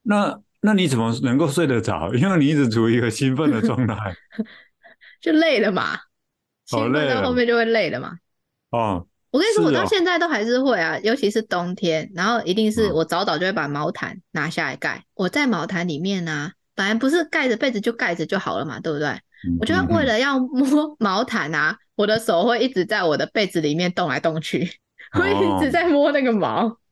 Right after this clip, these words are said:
Speaker 2: 一直摸，
Speaker 1: 那雅
Speaker 2: 一直摸，一直摸。
Speaker 1: 你有没有考虑在自己身上植毛？
Speaker 2: <laughs>
Speaker 1: 植那个毛茸茸的毛，植一块就好，你这样就可以经常摸它。那也不用植全身啊，怎么样？现在那个医美这么的进步，搞不好可以哦。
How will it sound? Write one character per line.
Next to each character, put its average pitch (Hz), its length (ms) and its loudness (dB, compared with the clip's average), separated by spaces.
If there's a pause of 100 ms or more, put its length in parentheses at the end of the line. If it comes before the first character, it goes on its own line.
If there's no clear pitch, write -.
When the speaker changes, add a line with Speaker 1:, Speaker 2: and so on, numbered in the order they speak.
(160)
Speaker 2:
一 294 100 0
直 247 120 2
摸， 214 100 2
Speaker 1:
那 240 80 2
雅 240 100 0
Speaker 2:
一 226 100 -2
直 208 140 2
摸， 214 260 4
一 220 80 2
直 190 120 0
摸。 190 360 2 (280)
Speaker 1:
你 180 80 2
有 196 60 2
没 185 80 2
有 185 80 2
考 98 260 -2
虑 139 380 4
在 160 180 0
自 151 100 0
己 135 100 4
身 123 240 2
上 123 420 -2
植 113 260 2
毛？ 78 400 0
Speaker 2:
<laughs> - 60 -20
Speaker 1:
植 214 600 -2
那 302 140 2
个 123 120 0
毛 110 240 2
茸 120 180 2
茸 98 160 2
的 92 100 0
毛， 87 380 -2 (240)
植 156 180 2
一 170 60 2
块 175 240 2
就 175 160 2
好， 110 220 0
你 104 120 0
这 107 80 0
样 170 120 2
就 165 180 2
可 160 80 0
以 127 80 0
经 127 220 0
常 98 280 -4 (140)
摸 117 240 2
它。 110 340 -2 (360)
那 202 180 2
也 135 140 2
不 107 100 0
用 160 180 2
植 127 160 2
全 107 280 -2
身 113 240 0
啊， 101 180 -2 (260)
怎 98 120 -2
么 95 100 4
样？ 117 200 0
现 170 160 0
在 143 300 0
那 143 120 0
个 117 220 0
医 143 200 2
美 117 180 2
这 131 140 0
么 120 100 2
的 101 120 2
进 117 260 2
步， 110 140 0
搞 98 160 -2
不 113 100 -2
好 117 140 2
可 101 240 0
以 92 160 0
哦。 78 180 -8